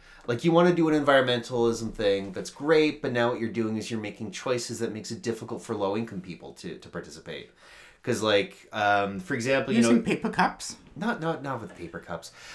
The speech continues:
Speaker 1: There are other things where, like, the environmental option is more expensive.
Speaker 2: Mm-hmm.
Speaker 1: Um, solar, you
Speaker 2: But
Speaker 1: have
Speaker 2: I mean, I think as an organization, making that decision makes sense. It's
Speaker 1: Yeah.
Speaker 2: I think Europeans are far more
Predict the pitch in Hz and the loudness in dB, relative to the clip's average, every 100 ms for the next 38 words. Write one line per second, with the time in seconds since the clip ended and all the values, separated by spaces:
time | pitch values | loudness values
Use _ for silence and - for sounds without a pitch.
0 | - 190 202 196 220 180 156 156 139 120 | 2 10 12 12 12 8 4 2 0 0
1 | 113 107 98 113 98 101 98 95 98 92 | 0 -2 -2 -2 2 2 0 -4 -6 -6
2 | 90 - 98 92 - 95 107 90 98 90 | -10 -4 -4 -4 -8 -12 -10 -8 -6 -6
3 | - 85 - - 120 120 123 98 90 - | -8 -12 -12 -6 -2 0 0 -2 -4 -8
4 | - - - 104 101 98 98 92 - - | -20 -10 0 4 4 4 0 -6 -10 0
5 | 147 131 117 113 107 - - _ _ 117 | 2 4 6 6 4 -2 -14 _ _ -2
6 | 120 208 240 - 294 247 311 302 - 175 | 4 6 6 2 -2 0 0 -2 4 6
7 | 165 175 165 156 156 127 117 110 110 113 | 6 8 8 8 6 2 0 2 0 0
8 | 143 156 165 - _ _ - 120 135 127 | -4 -6 -6 -10 _ _ -2 2 2 2
9 | 135 120 110 117 117 - 110 95 110 104 | 2 2 2 0 -4 -2 -2 -2 -4 -4
10 | 92 - 117 101 - - 101 87 240 220 | -6 -2 0 0 -2 -4 -4 -2 0 2
11 | - 139 160 160 160 156 165 165 160 143 | 2 0 0 -2 2 6 6 6 4 4
12 | 131 123 - 131 135 143 139 131 123 117 | 2 0 6 8 10 8 4 2 4 2
13 | 110 | 0